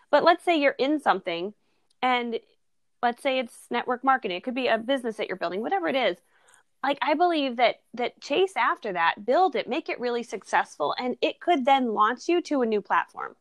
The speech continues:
Like, it could then be the, the launching for, like, "Oh, now I can do this." Um, and, and, you know, I think it's, it's different for each person. But if you're doing something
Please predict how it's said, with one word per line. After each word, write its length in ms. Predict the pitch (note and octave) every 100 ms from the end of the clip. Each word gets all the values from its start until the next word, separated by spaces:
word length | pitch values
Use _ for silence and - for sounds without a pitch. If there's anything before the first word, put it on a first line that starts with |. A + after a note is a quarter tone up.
| -
Like, 240 | A#3+ A3+ _ - - - _ -
it 300 | - C4+ -
could 220 | C#4 G#3+
then 300 | B3 B3+ A#3
be 240 | A#3 B3+
the, 200 | G#3+ G3+ -
the 120 | G3+
launching 640 | G3+ F#3 C4+ B3 F3+ E3+ G3+ _
for, 160 | A3
like, 240 | G3+ F#3 -
"Oh, 340 | B3 C4+ F#3 D#3
now 200 | F3 A3
I 100 | A3
can 180 | G#3+ F#3
do 140 | F3+
this." 400 | G#3 - - - _ _ _ _ -
Um, 340 | A3 G#3 F#3 - _ - -
and, 180 | B3+ -
and, 340 | A#3+ A#3 A3+ - _ _ _ _
you 100 | B3
know, 140 | A#3+ A#3
I 80 | A#3
think 220 | C#4 C4
it's, 160 | D4 -
it's 200 | A3 -
different 420 | A#3 C4+ D4+ -
for 100 | G3
each 220 | E3 -
person. 420 | - E3 - -
But 180 | F3 A3+
if 160 | A#3+ B3
you're 120 | A#3
doing 480 | F#3 A#3 D#4 G4 C#4+
something 560 | - E3 E3+ D#3+ D#3+